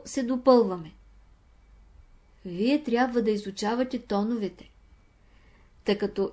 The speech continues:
искате да се изберете някой приятел, трябва да се поставите в едно пасивно състояние.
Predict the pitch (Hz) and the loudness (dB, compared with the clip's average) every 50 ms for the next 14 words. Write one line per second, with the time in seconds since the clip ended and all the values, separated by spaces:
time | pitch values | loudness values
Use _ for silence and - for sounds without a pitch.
0 | - - 240 294 294 - - 269 240 240 - 202 190 185 - - - 202 214 208 | 0 2 2 4 2 2 2 0 2 2 2 2 2 2 0 -2 -2 0 0 0
1 | 208 - 202 190 185 196 202 240 262 302 330 311 - - 202 190 185 190 185 185 | 0 0 -2 -2 -2 -2 0 2 2 4 4 2 2 0 -2 -2 -2 -2 -4 -4
2 | 190 - 180 180 - 196 202 196 190 185 180 - 185 196 240 302 - - _ _ | -4 -8 -8 -6 -4 -2 0 0 0 -2 -4 -4 -4 -4 -4 -6 -8 -14 _ _
3 | _ - - - - - - - - - _ _ _ _ _ - - 262 311 381 | _ -20 -20 -20 -20 -20 -20 -20 -20 -20 _ _ _ _ _ 2 4 4 6 6
4 | 392 330 320 302 - 247 - 240 226 - - 254 269 277 277 269 - 269 247 - | 6 4 4 2 0 -2 -2 -4 -4 2 4 4 4 4 2 0 -2 -4 -2 -2
5 | 226 214 208 214 214 233 247 294 302 302 - 220 208 - - 254 262 254 247 226 | -2 -2 0 0 0 2 2 2 2 2 0 -2 -2 -2 -2 -2 0 0 0 0
6 | 214 - - 202 202 - - 196 190 175 165 160 156 - - 190 | -2 -4 -8 -12 -12 -8 -4 -4 -4 -2 -4 -6 -8 -12 -16 -18